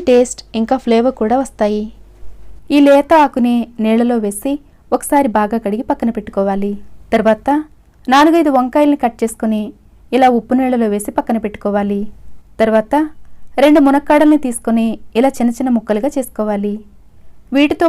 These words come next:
పాటు ఒక ఉల్లిపాయను సన్నగా పొడవుగా కట్ చేసిన ముక్కలు, ఒక టమాటాని సన్నగా కట్ చేసిన ముక్కలు కూడా తీసుకోవాలి.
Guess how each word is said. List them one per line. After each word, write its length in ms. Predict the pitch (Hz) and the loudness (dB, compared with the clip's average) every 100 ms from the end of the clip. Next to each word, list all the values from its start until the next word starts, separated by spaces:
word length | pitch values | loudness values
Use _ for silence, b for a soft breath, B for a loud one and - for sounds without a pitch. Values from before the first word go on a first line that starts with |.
| 302 | 2
పాటు 240 | 240 233 240 - - 233 | 0 0 -2 -2 -4 -4
ఒక 80 | 247 254 | 0 0
ఉల్లిపాయను 400 | 247 254 285 262 | 0 0 0 0
సన్నగా 320 | 226 220 240 240 | -2 -2 -2 -2
పొడవుగా 320 | 208 208 226 226 | -2 -2 -4 -6
కట్ 120 | 208 214 | -8 -8
చేసిన 220 | 208 214 202 | -8 -6 -6
ముక్కలు, 280 | 202 220 262 - - _ _ - - | -6 -6 -6 -10 -20 _ _ -16 -2
ఒక 140 | 277 294 | 0 2
టమాటాని 540 | 277 285 311 302 262 247 - - - | 4 2 2 0 0 -2 -8 -10 -4
సన్నగా 280 | 214 220 240 | -2 -2 -2
కట్ 160 | 220 - | -6 -6
చేసిన 220 | 202 214 208 | -8 -6 -6
ముక్కలు 240 | 202 208 208 | -6 -8 -6
కూడా 120 | 214 - | -6 -6
తీసుకోవాలి. 560 | - - 208 208 202 | -10 -8 -6 -4 -6